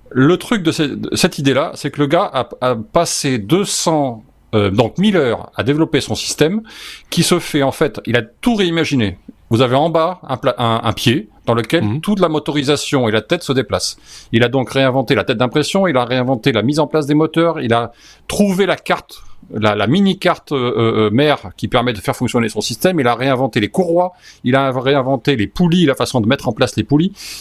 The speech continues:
Speaker 1: il a réinventé le bras qui tient le plateau qui monte et descend. C'est lui qui a inventé le plateau, puisque le plateau, il l'a développé lui-même en intégrant un plateau en verre avec un système.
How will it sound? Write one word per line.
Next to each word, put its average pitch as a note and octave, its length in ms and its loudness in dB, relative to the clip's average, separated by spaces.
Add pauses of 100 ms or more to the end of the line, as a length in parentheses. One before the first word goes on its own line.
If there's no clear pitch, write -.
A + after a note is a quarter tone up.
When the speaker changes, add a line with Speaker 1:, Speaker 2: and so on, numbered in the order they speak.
Speaker 1:
il B2+ 160 4
a C#3+ 100 2
réinventé C#3 380 0
le A2 120 2
bras C3+ 380 0
qui A2 120 -10
tient A3 320 0
le G#3 100 -2
plateau F3 340 0
qui C3 200 -2
monte A#2 440 0 (380)
et A#2 100 -2
descend. C3 340 2 (340)
C'est - 140 -4
lui E3 180 2
qui E3+ 140 0
a C#3+ 80 2
inventé C#3+ 260 -2
le C3 60 -4
plateau, D#3 500 0 (200)
puisque - 240 -2
le C3 160 2
plateau, C#3 320 0
il G#2+ 80 -4
l'a G2+ 80 2
développé C#3+ 440 2
lui-même C#3 380 2 (300)
en G#2+ 160 2
intégrant D3 500 0
un B2 60 0
plateau C3 300 0
en B2 100 4
verre C3 400 0
avec A#2+ 320 0
un A#2+ 80 0
système. C#3 500 -2